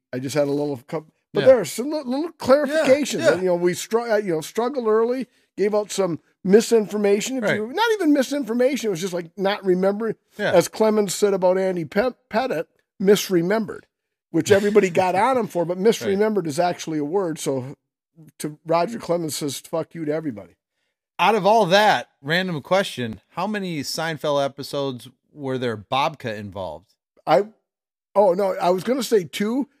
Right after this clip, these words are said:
Speaker 1: but it was a marble rye.
Speaker 2: Was
Speaker 1: In
Speaker 2: it a
Speaker 1: the
Speaker 2: marble
Speaker 1: o-,
Speaker 2: rye?
Speaker 1: in the
Speaker 2: It
Speaker 1: other
Speaker 2: was,
Speaker 1: one.
Speaker 2: wasn't
Speaker 1: Yeah,
Speaker 2: it?
Speaker 1: so
Speaker 2: Oh
Speaker 1: there,
Speaker 2: my God.
Speaker 1: so babka, I'm
Speaker 2: I
Speaker 1: only
Speaker 2: thought
Speaker 1: gonna
Speaker 2: it
Speaker 1: say
Speaker 2: was
Speaker 1: it
Speaker 2: a
Speaker 1: was just the
Speaker 2: babka.
Speaker 1: one. No, it was a marble rye.
Speaker 2: It
Speaker 1: You're
Speaker 2: was a
Speaker 1: talking about the
Speaker 2: marble
Speaker 1: one
Speaker 2: rye.
Speaker 1: where they
Speaker 2: Yes.
Speaker 1: put it up?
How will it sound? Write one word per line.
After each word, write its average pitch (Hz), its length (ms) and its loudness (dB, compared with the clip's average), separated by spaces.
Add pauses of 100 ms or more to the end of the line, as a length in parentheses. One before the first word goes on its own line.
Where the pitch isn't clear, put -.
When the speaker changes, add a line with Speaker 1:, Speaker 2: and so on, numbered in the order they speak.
(140)
Speaker 1:
but 180 200 4
it 208 100 6
was 185 180 2
a 165 40 2
marble 180 460 4
rye. 165 560 0 (240)
Speaker 2:
Was 160 180 0
Speaker 1:
In 165 60 6
Speaker 2:
it 160 60 4
a - 20 4
Speaker 1:
the 160 60 6
Speaker 2:
marble 185 320 8
Speaker 1:
o-, 175 60 6
Speaker 2:
rye? 170 220 8
Speaker 1:
in 185 100 6
the 175 100 6
Speaker 2:
It 170 40 8
Speaker 1:
other 202 180 8
Speaker 2:
was, 170 360 6
Speaker 1:
one. 131 80 -4
Speaker 2:
wasn't 175 320 4
Speaker 1:
Yeah, 170 140 0
Speaker 2:
it? 143 40 -10
Speaker 1:
so - 220 -4
Speaker 2:
Oh 156 140 4
Speaker 1:
there, 156 100 -2
Speaker 2:
my 135 180 -4
God. 135 320 -2
Speaker 1:
so 165 80 2
babka, 220 560 2
I'm 185 100 -2
Speaker 2:
I 185 40 0
Speaker 1:
only 196 260 2
Speaker 2:
thought 185 160 2
Speaker 1:
gonna 175 40 -6
Speaker 2:
it - 20 -6
Speaker 1:
say 156 40 -6
Speaker 2:
was 180 120 2
Speaker 1:
it - 20 2
Speaker 2:
a 160 40 2
Speaker 1:
was 135 100 -2
just 160 220 2
the 170 80 -2
Speaker 2:
babka. 170 160 -2
Speaker 1:
one. 123 220 -8
No, 220 180 2
it - 40 0
was 160 100 -4
a 156 60 -2
marble 175 340 -2
rye. 196 200 0
Speaker 2:
It 185 80 0
Speaker 1:
You're 202 140 2
Speaker 2:
was - 80 2
a - 40 4
Speaker 1:
talking 208 120 2
about 208 160 2
the - 60 0
Speaker 2:
marble 190 60 4
Speaker 1:
one 202 80 6
Speaker 2:
rye. 196 160 2
Speaker 1:
where 180 80 2
they 160 60 -2
Speaker 2:
Yes. 156 420 4
Speaker 1:
put 226 140 2
it 208 40 6
up? 233 160 2